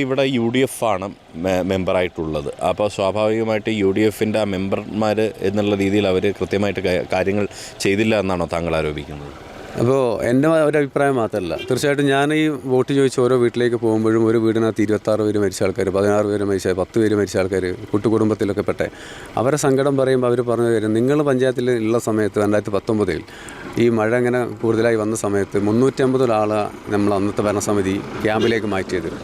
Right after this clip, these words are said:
Speaker 2: ആ ക്യാമ്പിലേക്ക് മാറ്റുമ്പോൾ തീർച്ചയായിട്ടും പിന്നെ അന്ന് പതിനേഴ് പേരാണ് മരണപ്പെട്ടത്. പതിനേഴ് പേർ മ-, മരിക്കാനുള്ള കാരണം വെച്ചാൽ വ്യത്യസ്ത കാരണത്താൽ ആ സ്ഥലത്തേക്ക് വീണ്ടും പോയ ആളുകളാണ്. അതല്ലാതെ അവിടെ ഉണ്ടാകുന്ന പൂർണ്ണ ആൾ നമ്മൾ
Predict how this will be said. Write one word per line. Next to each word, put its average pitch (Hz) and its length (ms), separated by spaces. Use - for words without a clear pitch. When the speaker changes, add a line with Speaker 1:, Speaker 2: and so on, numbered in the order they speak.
Speaker 2:
ആ - 20
ക്യാമ്പിലേക്ക് 165 500
മാറ്റുമ്പോൾ 143 420
തീർച്ചയായിട്ടും 147 540
പിന്നെ 127 440
അന്ന് 165 180
പതിനേഴ് 165 340
പേരാണ് 135 220
മരണപ്പെട്ടത്. 104 420
പതിനേഴ് 117 320
പേർ 143 180
മ-, 139 240
മരിക്കാനുള്ള 143 500
കാരണം 131 240
വെച്ചാൽ 127 320
വ്യത്യസ്ത 139 380
കാരണത്താൽ 123 420
ആ 117 40
സ്ഥലത്തേക്ക് 117 360
വീണ്ടും 113 240
പോയ 107 180
ആളുകളാണ്. 90 420
അതല്ലാതെ 127 480
അവിടെ 127 200
ഉണ്ടാകുന്ന 131 260
പൂർണ്ണ 131 220
ആൾ 120 120
നമ്മൾ 113 160